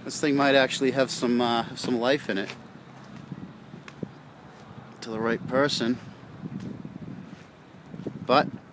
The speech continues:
I don't know if I wanna, I wanna try to sell these cars. I think I'd like to hold on to 'em just for the, the value of, of playing with 'em, making a video. I mean, I got a, we got the dealer repair plates. We could, I could drive it if I wanted to.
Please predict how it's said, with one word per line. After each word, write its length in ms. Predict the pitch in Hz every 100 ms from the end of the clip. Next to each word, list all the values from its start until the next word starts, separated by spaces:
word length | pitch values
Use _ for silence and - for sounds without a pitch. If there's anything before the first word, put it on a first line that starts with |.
| - -
I 80 | -
don't 120 | 139
know 100 | 151
if 100 | 143
I 60 | 143
wanna, 320 | 147 143 135 - - - 135
I 40 |
wanna 220 | 139 135 - -
try 200 | - 135
to 60 | 127
sell 280 | - 143 151
these 220 | 110 -
cars. 320 | - 101 95
I 40 | 104
think 160 | 131
I'd 100 | 123
like 180 | 127 127
to 80 | 117
hold 220 | 135 127
on 200 | 127 156
to 120 | 131
'em 120 | 107
just 220 | 104 120 -
for 80 |
the, 160 | 113 104 - - - - - - -
the 100 | 110
value 520 | 117 127 131 123 120
of, 340 | 107 - - -
of 240 | 110 - - -
playing 380 | - 123 160 117
with 140 | 101
'em, 180 | 95 95 -
making 280 | 107 107 110
a 40 |
video. 720 | 101 113 120 117 113 117 117 117
I 80 | 104
mean, 120 | 104
I 80 | 107
got 160 | 113
a, 80 | 107 - - - - -
we 80 |
got 140 | 117 -
the 80 | 113
dealer 420 | 120 127 123 117
repair 400 | 113 - 117 123
plates. 480 | - 110 123 - 117
We 100 | 117
could, 180 | 95
I 80 | 98
could 140 | 98 95
drive 320 | 101 117 104
it 80 | 101
if 140 | -
I 80 | 95
wanted 320 | 98 101 98
to. 220 | 104 123